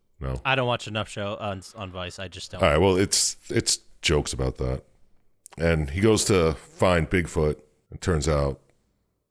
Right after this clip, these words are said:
Speaker 1: there's Bigfoot, blah, blah, blah.
Speaker 2: Oh, shit.
Speaker 1: It's, it's pretty funny. It's pretty stupid as well. So you might have to sit there. Don't judge me for thinking it was okay. <laughs>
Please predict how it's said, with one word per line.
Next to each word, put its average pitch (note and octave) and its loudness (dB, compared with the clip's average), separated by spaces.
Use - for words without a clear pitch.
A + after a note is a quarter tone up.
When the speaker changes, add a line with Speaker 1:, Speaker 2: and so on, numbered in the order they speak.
Speaker 1:
there's C#2 -2
Bigfoot, C2 -6
blah, - -2
blah, B2+ -6
blah. C3 -2
Speaker 2:
Oh, D3+ -4
shit. E3 -4
Speaker 1:
It's, - -2
it's - 0
pretty - 2
funny. F2+ 2
It's - 2
pretty B2+ 2
stupid G#2+ 2
as E2+ 2
well. F#2+ 4
So E2+ 0
you D#2+ 2
might F2 2
have F2+ 0
to D#2+ -6
sit F2 -2
there. E2+ 0
Don't G2+ -2
judge D#2+ 0
me G2 2
for - -4
thinking G2+ 0
it G2+ 2
was F#2+ 2
okay. A2 2
<laughs> F3 0